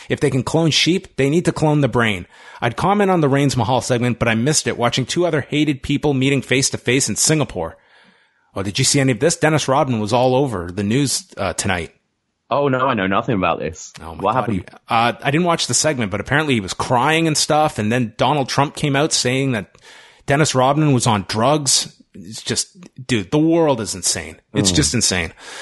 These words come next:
Speaker 1: Uh, Brandon from Oshawa, "Congrats to Davey on his call up to the main roster. It's well
Speaker 2: <laughs>
Speaker 1: deserved." I didn't
Speaker 2: No,
Speaker 1: hate this
Speaker 2: I
Speaker 1: sh-
Speaker 2: Sorry, I was gonna say I've been on this show as much as Authors of Pain have been since their call up, haven't I?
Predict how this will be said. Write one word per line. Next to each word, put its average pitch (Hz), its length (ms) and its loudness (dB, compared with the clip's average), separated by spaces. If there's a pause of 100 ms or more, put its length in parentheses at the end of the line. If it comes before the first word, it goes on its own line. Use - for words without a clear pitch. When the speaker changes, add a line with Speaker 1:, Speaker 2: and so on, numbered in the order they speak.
(500)
Speaker 1:
Uh, 98 260 0 (320)
Brandon 170 280 0
from 135 160 0
Oshawa, 139 500 0 (100)
"Congrats 165 460 0
to 170 100 0
Davey 165 400 2
on 131 80 2
his 123 120 -2
call 175 340 0
up 101 100 -2
to - 80 -2
the 120 80 0
main 156 240 2
roster. - 560 -2
It's - 160 -6
well 143 200 2
Speaker 2:
<laughs> - 0 -
Speaker 1:
deserved." 139 540 -2 (960)
I 120 120 -2
didn't 160 200 2
Speaker 2:
No, - 120 2
Speaker 1:
hate - 80 -4
this - 20 0
Speaker 2:
I 147 60 2 (180)
Speaker 1:
sh- - 60 -20 (1080)
Speaker 2:
Sorry, 147 260 0
I 110 40 2
was 107 100 -2
gonna 123 140 -2
say 117 160 0
I've 107 100 0
been 127 160 0
on 117 80 0
this 113 140 0
show 113 260 0
as 107 160 -2
much 110 220 -2
as 107 160 0
Authors 117 280 -2
of 101 120 -4
Pain 120 240 0
have 92 120 -2
been 90 220 0
since 87 200 -6
their 110 140 0
call 90 240 -2
up, - 180 0
haven't 101 180 2
I? - 640 0